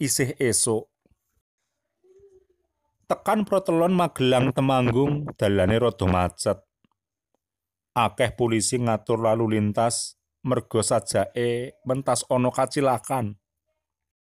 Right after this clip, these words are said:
Lah, rak tenan. Pas ing tikungan arah Temanggung, ana sepeda motor ditabrak truk ngemot wedi saka arah Magelang.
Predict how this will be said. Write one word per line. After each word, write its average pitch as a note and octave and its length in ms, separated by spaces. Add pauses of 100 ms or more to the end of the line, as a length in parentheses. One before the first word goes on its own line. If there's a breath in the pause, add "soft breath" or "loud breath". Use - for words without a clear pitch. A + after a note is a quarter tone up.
(540)
Lah, B2+ 320
rak A#2 240
tenan. A2 560 (1300)
Pas - 320
ing C#3+ 240
tikungan C#3+ 640
arah C3 240
Temanggung, C3 800 (320)
ana B2+ 160
sepeda A#2+ 400
motor B2 640 (160)
ditabrak A2+ 720
truk B2 320 (160)
ngemot C3 480
wedi B2 320
saka B2 400
arah B2 240
Magelang. F2+ 720